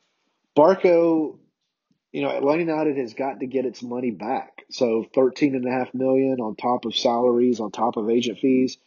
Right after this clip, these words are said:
So Barco's gotta go, and this is just a guess on my part, top of, top of the head, back of the envelope, for about twenty million. That's gonna be a lot for a team in Europe, I think, to pay for Barco. Um, only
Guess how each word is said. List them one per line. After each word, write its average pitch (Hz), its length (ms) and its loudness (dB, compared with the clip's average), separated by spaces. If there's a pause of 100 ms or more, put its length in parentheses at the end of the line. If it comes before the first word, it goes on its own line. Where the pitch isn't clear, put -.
(240)
So 131 160 2
Barco's 135 500 4
gotta 123 240 2
go, 117 420 4
and 120 120 -2
this 127 180 -4
is 113 80 -6
just 117 160 -6
a 113 40 -4
guess 98 360 -6
on 98 80 -8
my 92 220 -10
part, 87 260 -8
top 104 240 -8
of, 92 80 -10 (260)
top 101 200 -8
of 92 60 -16
the 92 60 -6
head, 98 240 -8
back 85 200 -10
of 87 100 -10
the 90 80 -8
envelope, 85 400 -12 (440)
for 127 80 2
about 147 200 4
twenty 147 280 2
million. 117 340 -6 (1700)
That's 127 320 2
gonna 233 140 4
be 208 100 6
a 156 60 4
lot 131 360 0
for 127 120 0
a 107 60 -2
team 127 300 -6
in 107 100 -10
Europe, 110 320 -2 (120)
I 117 120 -4
think, 113 240 -4
to - 80 -12
pay 113 240 0
for 104 140 -4
Barco. 90 640 -6 (200)
Um, 113 360 -2 (520)
only 185 680 4